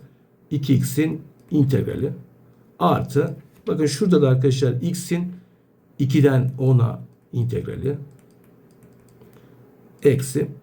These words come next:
Ve arkadaşlar şurada görüyorsunuz ikiden ona F X'in integrali. Bitti mi? Bitmedi. Daha bir de şurada arkadaşlar ondan yirmiye F X'in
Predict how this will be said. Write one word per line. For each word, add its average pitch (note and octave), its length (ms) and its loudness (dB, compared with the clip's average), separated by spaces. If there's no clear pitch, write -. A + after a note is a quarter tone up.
Ve - 80 0
arkadaşlar C#3 520 2
şurada C#3+ 340 0
görüyorsunuz C#3 760 0
ikiden C3+ 500 4
ona E3+ 520 0
F C#3 240 -2
X'in D3+ 540 -4
integrali. G#2+ 540 0
Bitti E3 300 0
mi? F3+ 120 8
Bitmedi. C3 500 2
Daha B2+ 240 2
bir C#3 80 0
de C3 60 4
şurada C3 300 0
arkadaşlar C#3+ 680 -6
ondan C#3 420 4
yirmiye C#3 680 0
F C3+ 240 4
X'in C#3 460 -2